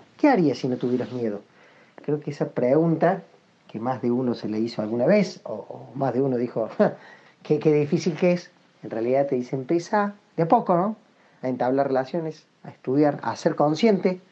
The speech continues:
cuestiones que, que a veces las dejas pasar por alto y que decís, "Bueno, esto nunca me pregunté". Pregúntate cosas, que vuelva la curiosidad, que vuelvan las ganas, que vuelvan la, la, las inquietudes, que vuelva esto de querer saber un poquito más.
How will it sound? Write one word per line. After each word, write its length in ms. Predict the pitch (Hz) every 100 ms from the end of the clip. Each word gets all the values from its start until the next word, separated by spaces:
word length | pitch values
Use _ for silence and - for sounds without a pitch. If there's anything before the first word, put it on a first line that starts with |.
| _ _ _ _
cuestiones 500 | 117 - - 147 135
que, 520 | - 117 117 - - - _ _ _ _ -
que 100 | 107
a 40 |
veces 180 | 127 -
las 140 | 131
dejas 240 | 117 135 127
pasar 400 | 147 123 147 -
por 140 | 160
alto 360 | 196 196 190 180
y 20 |
que 100 | 147
decís, 220 | 139 165
"Bueno, 220 | 180 170
esto 160 | 165 175
nunca 240 | 190 196
me 80 | 160
pregunté". 500 | - 135 139 143 139 _ _
Pregúntate 440 | 190 202 214 226 214
cosas, 420 | 233 220 190 - _ _ _ _
que 100 | 160
vuelva 280 | 196 233 226
la 140 | 190
curiosidad, 600 | 190 165 151 127 147 196
que 120 | 160
vuelvan 220 | 143 175 156
las 120 | 131
ganas, 260 | 165 170
que 100 | 139
vuelvan 400 | 113 147 156 131
la, 80 | 98
la, 280 | - - - -
las 120 | -
inquietudes, 680 | 127 - 123 208 160 - _ _ - - - _
que 100 | -
vuelva 240 | 139 190 185
esto 180 | 190 170
de 100 | 135
querer 220 | 131 170
saber 320 | 147 160 180 -
un 300 | 233 214 196
poquito 440 | 170 165 190 139
más. 340 | 120 - -